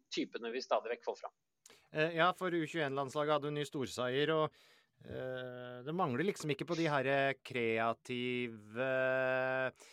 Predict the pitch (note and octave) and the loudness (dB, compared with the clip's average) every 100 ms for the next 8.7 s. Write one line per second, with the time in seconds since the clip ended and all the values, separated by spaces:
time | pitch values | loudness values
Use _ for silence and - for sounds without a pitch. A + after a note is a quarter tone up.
0 | - _ - A2+ A#2 A#2 A#2 A2+ G#2+ - | -20 _ -8 -4 -2 -2 -4 -6 -12 -16
1 | D3 A#2 C#3+ D#3 A#2 A2+ A#2+ - - A#2+ | -14 -4 0 0 0 -2 -2 -2 0 0
2 | A#2 A#2 - _ - C3+ C3+ C#3 C3+ C3+ | 2 -2 -6 _ 2 2 4 2 2 0
3 | C#3+ C#3 B2+ A#2+ A2 A#2+ - C3 G#2+ A2 | -2 -2 0 -2 -2 -6 -6 -4 -2 -2
4 | A#2+ B2 B2 B2 C3 B2+ - G#2+ - F3 | -2 -2 0 -2 -4 -4 -2 -2 0 -2
5 | F3 E3+ D#3+ E3+ D#3+ C3 D3 D3 A2 B2 | 0 2 2 2 -2 0 0 -2 0 0
6 | B2 A#2+ B2 C3 D3 D#3 F3 - C#3+ D3+ | 2 2 -2 -4 -8 -8 -6 0 0 0
7 | C3+ D3 D#3 D#3+ E3+ - - C3+ A#2+ A#2 | 2 2 4 2 2 -6 -2 0 2 0
8 | C3 E3 - D#3 - E3 D3 | 0 -2 0 -2 0 0 0